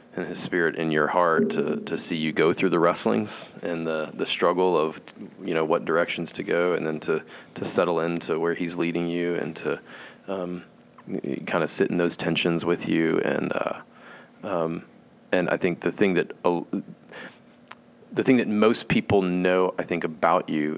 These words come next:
is, again, the, the sharpness of mind, the clarity of doctrine, the concern for, for soundness of those things, the probably unusual for your age grasp of,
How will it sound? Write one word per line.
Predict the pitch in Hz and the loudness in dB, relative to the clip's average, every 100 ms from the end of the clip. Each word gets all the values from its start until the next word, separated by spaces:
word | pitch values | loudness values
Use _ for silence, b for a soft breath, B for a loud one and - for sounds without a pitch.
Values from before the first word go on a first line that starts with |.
| - | -4
is, | 82 80 78 - - | -4 -2 -4 -8 -6
again, | 87 90 82 78 | -6 -2 -2 0
the, | 80 78 | -2 -2
the | - | -2
sharpness | - - 87 90 82 | 0 2 2 2 0
of | 85 | -2
mind, | 82 80 80 80 78 | 0 0 0 -2 -6
the | |
clarity | - 92 82 80 80 | -2 2 2 2 2
of | 78 | 2
doctrine, | 78 73 - 78 76 | 2 2 0 0 0
the | 73 | -2
concern | - 78 - 82 80 | -2 -2 2 4 4
for, | - 80 78 78 | 2 0 0 -2
for | - 80 76 | -6 -4 -4
soundness | - 80 78 73 80 | -2 0 0 -2 -4
of | |
those | 82 82 - | -2 -4 -2
things, | 82 76 73 | -4 -4 -4
the | 73 73 - - | -4 -6 -8 -6
probably | 82 78 | -2 2
unusual | 78 80 87 85 82 | 2 4 2 4 2
for | 73 82 | 4 2
your | 78 73 | 4 2
age | 76 73 - | 0 -2 0
grasp | 80 73 76 - | 2 2 0 -2
of, | 80 71 | -4 -4